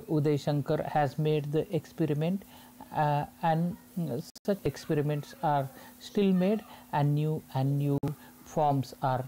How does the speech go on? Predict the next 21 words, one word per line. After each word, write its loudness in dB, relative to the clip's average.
coming 2
up. -4
So, 0
my 2
dear 2
student, -2
mm, 0
uh, -2
today 2
we 2
will 2
wind 2
up -2
with 0
this -2
note. 0
In 2
the 6
next 2
time, 2
we 4